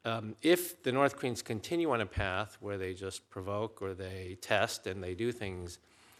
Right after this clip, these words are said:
uh, it seems to me that that suggestion makes perfect sense. The five parties should get together,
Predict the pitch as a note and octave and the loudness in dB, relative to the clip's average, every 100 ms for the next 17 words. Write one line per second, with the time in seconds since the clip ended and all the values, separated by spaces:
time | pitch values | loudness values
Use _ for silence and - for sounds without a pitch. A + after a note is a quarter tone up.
0 | _ - A#2+ - B2 - D3+ D3 - B2 | _ -4 -2 -2 -4 0 2 0 0 2
1 | B2 G#2+ G2 - A#2+ B2+ A#2 G2 F#2+ - | 4 4 4 6 6 6 0 0 0 -2
2 | F#2 G2 F#2 - G#2+ G2+ F#2+ - - - | -6 -6 -8 -4 -4 -2 -4 -2 -2 -4
3 | - F2+ - G2+ G#2 A2 G2+ F#2+ - E3+ | -8 -6 0 0 2 0 0 0 0 0
4 | D3 G#2+ - F2+ F#2+ F2 E2+ | 2 0 0 -4 -2 -2 -4